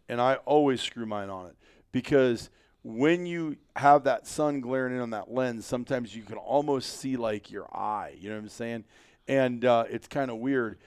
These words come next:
I wouldn't have shot that way. He decided to, and it was just one of those freak scenarios. And when he threw mine up, it was nice, dark. Reticles were crisp. I put it on the high shoulder. You know, the,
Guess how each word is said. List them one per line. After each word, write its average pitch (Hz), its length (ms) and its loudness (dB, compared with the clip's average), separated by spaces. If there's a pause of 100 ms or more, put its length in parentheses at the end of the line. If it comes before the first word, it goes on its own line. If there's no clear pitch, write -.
(300)
I 123 140 10
wouldn't 151 260 4
have 127 80 -2
shot 147 340 4
that 110 200 -2
way. 98 160 -6
He 135 300 -10
decided 135 560 2
to, 104 280 -8 (400)
and 139 140 -2
it 131 100 -2
was 131 160 -2
just 147 240 -4
one 143 120 -2
of 139 40 -2
those 123 200 0
freak 139 260 -4
scenarios. 123 680 0 (240)
And 127 100 0
when 131 100 0
he 120 60 -2
threw 139 240 -4
mine 139 300 4
up, 123 180 2
it 110 60 -8
was 117 180 -6
nice, 135 260 0
dark. 127 520 0 (320)
Reticles 139 440 4
were 104 120 -8
crisp. - 460 0 (360)
I 120 140 -6 (280)
put 156 160 0
it 151 60 2
on 135 100 2
the 123 80 -2
high 131 200 2
shoulder. 123 560 0 (360)
You 127 120 -2
know, 127 220 2
the, 117 160 -12